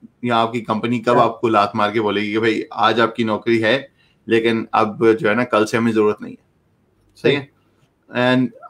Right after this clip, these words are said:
Speaker 1: सारी चीजें आहिस्ता आहिस्ता change होंगी, लेकिन मैं देख रहा हूँ कि भाई business और education पाकिस्तान के लिहाज से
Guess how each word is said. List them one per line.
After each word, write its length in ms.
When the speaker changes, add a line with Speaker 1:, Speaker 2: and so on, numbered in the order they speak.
Speaker 1:
सारी 320
चीजें 260
आहिस्ता 280
आहिस्ता 160
change 320
होंगी, 320
लेकिन 300
मैं 300
देख 220
रहा 80
हूँ 80
कि 80
भाई 160
business 600
और 180
education 560
पाकिस्तान 560
के 100
लिहाज 240
से 240